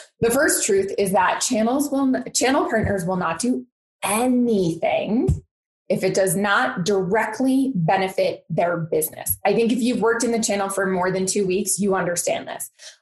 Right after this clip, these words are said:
A channel partner is an S M B, maybe that you're even working with nationals, but if they can't see a way that an activity or a requirement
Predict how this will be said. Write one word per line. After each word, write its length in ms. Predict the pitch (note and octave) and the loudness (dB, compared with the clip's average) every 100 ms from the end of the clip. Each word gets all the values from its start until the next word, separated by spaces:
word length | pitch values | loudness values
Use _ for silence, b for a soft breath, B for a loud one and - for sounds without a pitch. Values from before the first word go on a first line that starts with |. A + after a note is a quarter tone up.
| - | -2
A 80 | A3 | 0
channel 280 | B3+ B3+ | 2 2
partner 500 | A#3 B3 G3+ G#3+ G3 - | 0 0 0 0 0 0
is 340 | G3 E3+ D#3+ - | 0 2 -2 -2
an 80 | |
S 160 | F3+ F3 | -2 0
M 140 | G#3+ | 0
B, 340 | G#3+ C#4+ C#4 C4 | 2 2 2 2
maybe 320 | A3 A3 A#3+ | 2 2 0
that 220 | A3 - | 0 -2
you're 180 | F#3+ G3+ | -2 0
even 220 | G3+ G3 | 0 -2
working 260 | G3 F3+ F#3 | -2 -4 -4
with 160 | F#3 | -2
nationals, 580 | B3 D4+ D#4+ A3+ F#3+ F3 _ _ - | 0 0 0 0 -2 -4 _ _ -4
but 180 | F#3 A#3 | 0 2
if 180 | A#3 F#3+ | 2 2
they 260 | A#3 F4+ | 2 2
can't 380 | F4+ F4 F#4 - | 0 -2 -2 0
see 200 | C4 C4 | 0 2
a 80 | B3 | 2
way 400 | G3+ F#3+ G3+ A#3+ | 2 2 2 0
that 180 | F#3 F#3 | 0 0
an 140 | F3+ | -2
activity 800 | E3 - - C#4 C#4 C4 B3 B3 A3+ - | -6 -6 -4 0 2 2 2 0 0 0
or 640 | F#3 F#3 F3 F3 E3+ D#3+ - | 0 2 2 0 -2 -2 -2
a 320 | E3+ F3 E3+ | 0 0 -2
requirement 960 | F3+ E3+ - A#3+ B3+ B3 A3+ A3+ A3 | -2 -4 -2 0 2 2 2 2 2